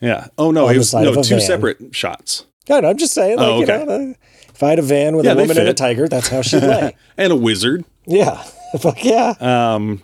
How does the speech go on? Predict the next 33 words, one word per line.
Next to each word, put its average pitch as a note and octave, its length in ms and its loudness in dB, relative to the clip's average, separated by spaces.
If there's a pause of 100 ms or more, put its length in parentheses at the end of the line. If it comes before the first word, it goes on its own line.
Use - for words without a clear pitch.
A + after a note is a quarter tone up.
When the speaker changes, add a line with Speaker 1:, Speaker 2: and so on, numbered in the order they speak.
(120)
Speaker 1:
but F#3+ 120 0
yeah, D#3+ 380 -2
I C#3 100 -2
mean, C#3 260 0 (580)
Julianne E3 460 0
Moore, D3+ 260 0
great B2 260 -2
actress, D3+ 440 -4
but, G#2 260 -2
like, G#2 280 -6 (400)
eh, B2 400 -2 (640)
she - 180 -6
was B2+ 100 0
trying B2+ 180 -2
to G2+ 60 -4
play, A2+ 160 -2
like, G#2 200 0
some, G#2+ 480 -4
some, G#2+ 220 -4
like, G2+ 260 -4 (520)
hip G#2+ 320 -4 (300)
young G#2 420 -4
woman A#2 400 0
that, G#2+ 240 -4
that G#2 140 -2
it G#2 60 -4
just, C3 240 -4 (360)
I B2+ 80 -2
think D3+ 180 -2
I've D3+ 140 -2
seen D3 220 0
Julianne B2 460 0
Moore A2+ 480 0